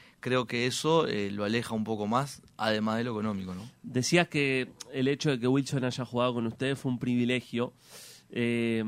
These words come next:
Speaker 2: ¿fue un privilegio dentro y fuera de la cancha? Por lo que el tipo marcó también a, afuera de la cancha. Pues, la verdad, uno que está cercano, que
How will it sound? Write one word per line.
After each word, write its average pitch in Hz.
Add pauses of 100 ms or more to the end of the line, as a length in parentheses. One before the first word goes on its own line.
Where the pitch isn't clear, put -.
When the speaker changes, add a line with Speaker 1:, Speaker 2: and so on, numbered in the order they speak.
(360)
Speaker 2:
¿fue -
un 160
privilegio 160
dentro 165
y 147
fuera 147
de 127
la 120
cancha? 156
Por 117
lo 117
que 113
el 113
tipo 135
marcó 123
también 127
a, 104
afuera 127
de 123
la 120
cancha. 160
Pues, 135 (300)
la 131
verdad, 156
uno 156
que 139 (1120)
está 143
cercano, 143
que 110